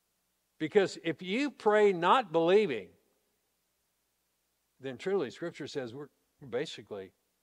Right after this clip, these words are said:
wasting our breath. Paul specifically asks the Colossae believers to pray for him and Timothy and their ministry.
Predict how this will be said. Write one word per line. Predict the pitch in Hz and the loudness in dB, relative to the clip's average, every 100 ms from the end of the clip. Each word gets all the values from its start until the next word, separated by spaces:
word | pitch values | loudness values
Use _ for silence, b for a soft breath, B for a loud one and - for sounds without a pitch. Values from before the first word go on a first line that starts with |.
| 120 | -12
wasting | 127 120 131 107 | -10 -10 -12 -12
our | 107 | -12
breath. | 104 135 - | -8 -8 -4
Paul | - 240 277 | 4 8 8
specifically | - - 190 170 - 226 269 262 - 196 156 - | 8 0 -2 -2 -4 -4 -4 -4 0 0 0 0
asks | 170 151 123 - - _ _ _ _ _ _ _ _ _ _ _ 151 | 2 2 0 -6 -18 _ _ _ _ _ _ _ _ _ _ _ -8
the | 147 | -8
Colossae | - 202 220 233 175 - 139 131 120 | 0 2 4 2 0 -6 -18 -20 _
believers | 151 165 220 208 151 - | -2 0 0 0 -2 -4
to | - 165 | -8 -8
pray | - 190 226 | -2 4 4
for | 277 233 185 | 4 4 4
him | 202 196 | 4 2
and | 160 151 | -2 -6
Timothy | - 233 233 185 190 170 - | 0 2 2 4 4 4 4
and | 202 220 | 2 2
their | 175 156 | 4 4
ministry. | 139 139 156 220 170 110 - 104 80 | 2 0 2 4 2 -4 -8 -12 -16